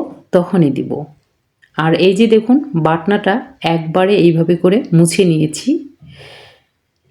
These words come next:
আর দেখুন, ভর্তাটা দেখতে কতটা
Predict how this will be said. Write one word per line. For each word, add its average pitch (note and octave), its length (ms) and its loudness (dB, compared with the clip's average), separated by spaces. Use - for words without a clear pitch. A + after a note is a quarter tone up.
আর F3 220 2
দেখুন, G3+ 340 4
ভর্তাটা G3+ 480 0
দেখতে F#3+ 420 0
কতটা F3+ 480 -2